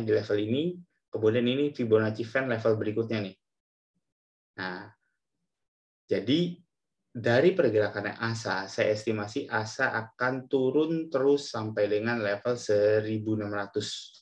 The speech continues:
Dan ini estimasi saya adalah merupakan level bottom-nya dari asa. Untuk kemudian dia mulai picking up lagi menuju,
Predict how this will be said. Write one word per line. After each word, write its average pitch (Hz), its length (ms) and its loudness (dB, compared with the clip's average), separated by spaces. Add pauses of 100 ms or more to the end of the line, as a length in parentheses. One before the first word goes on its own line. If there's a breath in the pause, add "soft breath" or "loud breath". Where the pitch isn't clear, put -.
Dan 101 240 -2
ini 139 480 0 (160)
estimasi 104 560 -8
saya 110 160 0
adalah 104 240 0
merupakan 101 400 -6
level 101 240 0
bottom-nya 98 480 -4
dari 101 400 -2 (480)
asa. - 400 -6 (1400)
Untuk 127 320 4
kemudian 131 640 6
dia 135 240 2
mulai 123 360 0
picking 113 400 -6
up 113 240 -4
lagi 113 480 0
menuju, 123 640 -2